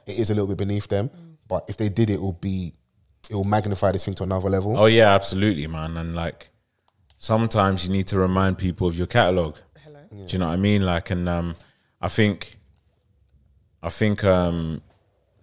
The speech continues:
Speaker 3: there were talks of, like, there was, there was some people saying that, that they think that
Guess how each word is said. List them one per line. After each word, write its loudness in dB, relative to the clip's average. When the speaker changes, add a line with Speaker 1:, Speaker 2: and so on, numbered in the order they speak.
Speaker 3:
there 0
were 2
talks 0
of, -4
like, -6
there 2
was, 0
there 0
was 2
some 0
people 4
saying 4
that, -4
that -6
they -4
think -4
that -4